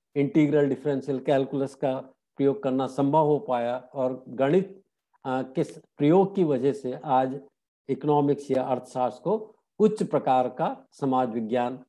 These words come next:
माना जाता है, जबकि हमारे, अ, सोशियोलॉजी या political science में उस प्रकार के मापन नहीं है, और इसलिए उनकी, उनकी वैज्ञानिक श्रेष्ठता के आधार पे उनको हम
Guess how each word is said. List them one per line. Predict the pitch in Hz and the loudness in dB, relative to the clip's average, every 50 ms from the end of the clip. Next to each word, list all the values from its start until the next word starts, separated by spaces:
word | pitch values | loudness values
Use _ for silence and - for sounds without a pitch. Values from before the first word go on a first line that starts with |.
| - | -6
माना | 117 113 113 113 110 110 | -4 -2 0 0 0 0
जाता | 107 104 98 92 - - 98 | 0 -2 -4 -6 -10 -12 -14
है, | 95 101 - - 135 | -14 -14 -16 -4 -2
जबकि | 156 165 160 - 185 | -2 -2 0 0 0
हमारे, | 156 143 147 147 143 147 147 147 - - _ _ _ _ _ _ _ _ _ _ _ - | 0 0 0 0 0 0 -2 -2 -6 -12 _ _ _ _ _ _ _ _ _ _ _ -10
अ, | 135 127 127 127 123 123 143 151 - _ _ _ _ | -8 -6 -4 -4 -4 -6 -8 -10 -14 _ _ _ _
सोशियोलॉजी | _ - - 165 156 143 - - 160 147 143 147 143 135 131 139 139 139 139 135 135 139 135 - _ - | _ -6 0 0 0 0 2 2 2 4 4 4 2 2 2 0 0 0 0 -2 -2 -6 -8 -12 _ -6
या | 139 | -6
political | - - 160 156 151 151 147 156 143 139 | -4 0 2 2 2 4 2 0 0 -2
science | - - 135 131 131 127 - - 151 | -2 -2 -2 -2 -2 -2 -4 -2 -2
में | 143 | -2
उस | 139 143 - | -2 -2 -2
प्रकार | 165 143 - 143 139 143 139 | -6 -4 -2 0 0 0 -2
के | 147 143 | -2 0
मापन | 139 135 127 131 - 160 156 | 0 0 0 -2 -2 -4 0
नहीं | 180 220 233 214 156 | 2 2 4 4 2
है, | 135 123 | 2 0
और | 135 143 135 135 135 - - - _ _ _ _ - | 0 -2 -2 -2 -2 -4 -10 -16 _ _ _ _ -10
इसलिए | 139 - - 170 165 165 156 151 160 - _ _ _ _ _ _ | -10 -4 0 2 2 2 2 0 -4 -12 _ _ _ _ _ _
उनकी, | 156 147 147 143 - 160 151 151 147 143 139 139 139 - - _ _ _ _ _ _ _ _ - | 0 0 0 0 0 0 2 2 2 2 0 -2 -4 -10 -16 _ _ _ _ _ _ _ _ -2
उनकी | 147 147 147 - | -2 -2 0 0
वैज्ञानिक | 143 135 143 139 135 135 151 147 156 170 165 - - | 0 2 2 2 2 2 2 2 2 0 0 -2 -4
श्रेष्ठता | - - - 156 165 165 160 165 - - - 160 147 139 | -12 -4 0 2 4 4 2 0 -6 -6 -2 -2 -2 -2
के | - 139 135 | -2 -4 -4
आधार | 123 123 123 120 120 120 117 113 | -2 -2 -4 -4 -6 -6 -8 -8
पे | - - 135 175 220 - - _ _ _ _ _ - | -6 -6 -6 -6 -6 -8 -16 _ _ _ _ _ -4
उनको | 139 131 127 131 - 135 123 123 131 | -2 -2 -2 0 0 0 0 0 -2
हम | - - 113 117 113 117 123 147 | -4 -6 -6 -6 -4 -6 -8 -10